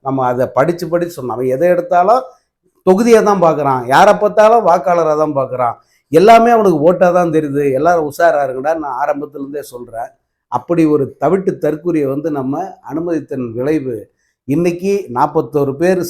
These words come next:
செத்துருக்காங்க, அதுக்கு முன்பே ஒரு பத்து பேர் செத்து போயிட்டாங்க, ஐம்பது பேருக்கு மேல செத்துருக்காங்க இந்த, இந்த அரைவேக்காடு அரசியலுக்கு வந்ததால.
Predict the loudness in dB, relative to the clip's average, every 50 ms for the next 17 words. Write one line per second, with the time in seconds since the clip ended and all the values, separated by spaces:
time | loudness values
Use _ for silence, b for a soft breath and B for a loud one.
0 | 0 0 0 2 2 0 0 0 0 -2 -2 -2 -2 -2 -2 -2 -2 -2 -2 -2
1 | -4 -4 -6 -8 -8 -6 -2 0 2 2 2 2 2 0 0 0 -2 -4 -4 -4
2 | -10 -6 -6 -6 -6 -6 -8 -10 -10 -8 -10 -10 -10 -10 -10 -10 -10 -8 -4 -2
3 | -4 -4 -4 B B B B B B B -4 -4 0 4 4 6 6 4 2 2
4 | 4 4 4 4 2 -2 -4 -2 -2 -2 0 0 0 -2 -2 -2 -2 -2 0 2
5 | 2 2 2 2 0 -2 -2 0 0 -2 -2 -2 -2 -2 -2 0 0 2 2 2
6 | 2 0 -2 -4 -6 _ _ _ _ _ _ _ _ _ -4 -2 0 2 4 4
7 | 4 4 4 4 2 2 2 2 4 6 6 6 6 6 4 4 4 4 4 4
8 | 4 4 2 0 0 -2 -2 -2 -2 -2 -2 -4 -4 -4 -4 -6 -4 -6 -6 -8